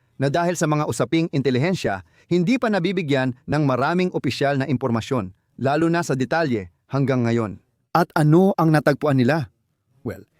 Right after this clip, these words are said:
hindi sila nakakita ng mga bato o Molotov cocktail. Natagpuan nilang mga rocket na inihahanda pa. Pakinggan ninyo ito. Isa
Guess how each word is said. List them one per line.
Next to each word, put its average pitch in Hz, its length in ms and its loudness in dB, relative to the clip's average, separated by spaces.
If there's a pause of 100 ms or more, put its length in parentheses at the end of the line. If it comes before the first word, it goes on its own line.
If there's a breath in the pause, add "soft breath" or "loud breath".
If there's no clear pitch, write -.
(140)
hindi 240 400 4
sila 262 220 0
nakakita 214 500 0
ng 202 140 0
mga 190 160 0
bato 196 340 2 (140 soft breath)
o 196 100 0
Molotov 196 480 2
cocktail. 220 640 0 (160)
Natagpuan 220 500 0
nilang 196 240 0
mga 139 160 0
rocket 139 400 -2
na 139 160 -2
inihahanda 131 720 -2
pa. - 220 -18 (240)
Pakinggan 220 420 2
ninyo 208 220 2
ito. 139 260 -4 (400)
Isa 160 240 0